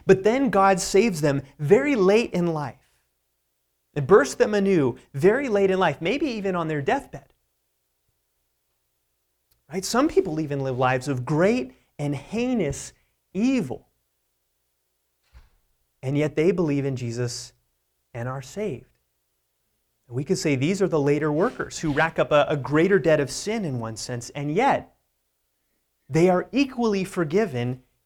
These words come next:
in Christ. They are equally loved in Christ, equally co-heirs with Christ, equally Christians to the people who have followed Jesus from age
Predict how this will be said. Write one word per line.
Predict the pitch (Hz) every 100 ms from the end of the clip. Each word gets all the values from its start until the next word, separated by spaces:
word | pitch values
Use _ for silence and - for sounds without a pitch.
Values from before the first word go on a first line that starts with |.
| _
in | 165 196
Christ. | 190 190 185 123 -
They | 147
are | 151
equally | 196 262 254 208 185
loved | 175 196 135
in | - 180
Christ, | 190 214 196 131 -
equally | 240 254 214
co-heirs | - 214 247 226 160
with | 156
Christ, | - 220 180 - -
equally | - 285 285 277 254
Christians | 247 - 247 - - 131 123 180 - - _ _ _ _ _ _ _ _ _
to | -
the | 160 170
people | 185 208 220
who | 196
have | 156
followed | 147 170 185 175
Jesus | 165 165 170 170
from | 147 139
age | 139 135 -